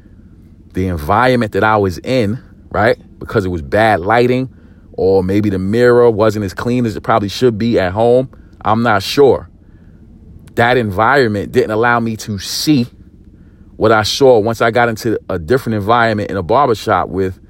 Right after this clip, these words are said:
great lighting and great mirrors and just being in a different environment. You know what I'm saying? So I say all that to say,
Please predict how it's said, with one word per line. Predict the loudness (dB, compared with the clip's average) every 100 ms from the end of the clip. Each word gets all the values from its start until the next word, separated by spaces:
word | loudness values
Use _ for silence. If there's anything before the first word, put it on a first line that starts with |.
| -20 -20 -20 -20 -20
great | -4 0 2 2
lighting | 2 2 0 -4 -6
and | -6 -6 -8 -12 -20 -18
great | -2 0 0
mirrors | 2 2 4 4 0 -4 -16 -20 -20 -20 -20 -14
and | -6 -4 -2 -2 -4 -6 -10 -12 -6
just | -4 -4 0
being | 2 2
in | 2
a | 2
different | 0 -2 -2
environment. | 0 2 0 -2 -10 -16 -18 -20 -20 -20 -8
You |
know | -6
what |
I'm | -4
saying? | 0 0
So | 0 0
I | 0
say | 2 4
all | 6 6
that | 2 -2
to | -8
say, | -4 -2 -2